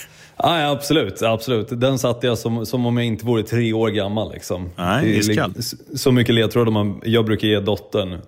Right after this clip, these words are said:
Speaker 1: Förutom när vi spelar Memory och jag totalt kör över henne. Vinner med så här sexton två eller någonting.
Speaker 2: Ja, någon ska fan göra det också. Du, eh, nu vill jag
Speaker 1: Absolut.
Speaker 2: höra, eh, N F L. Vilken match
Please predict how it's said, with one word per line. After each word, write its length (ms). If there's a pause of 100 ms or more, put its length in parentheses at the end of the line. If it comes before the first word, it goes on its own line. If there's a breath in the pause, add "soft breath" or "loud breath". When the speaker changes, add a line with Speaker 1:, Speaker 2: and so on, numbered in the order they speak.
Speaker 1:
Förutom 400
när 120
vi 80
spelar 220
Memory 480
och 60
jag 80
totalt 560
kör 320
över 320
henne. 280 (500 loud breath)
Vinner 280
med 120
så 80
här 40
sexton 640
två 320 (220)
eller 100
någonting. 260
Speaker 2:
Ja, 220
någon 240
ska 180
fan 180
göra 100
det 120
också. 280
Du, 340
eh, 40
nu 140
vill 140
jag 20
Speaker 1:
Absolut. 300
Speaker 2:
höra, 600
eh, 60 (120)
N 100
F 120
L. 200
Vilken 300
match 420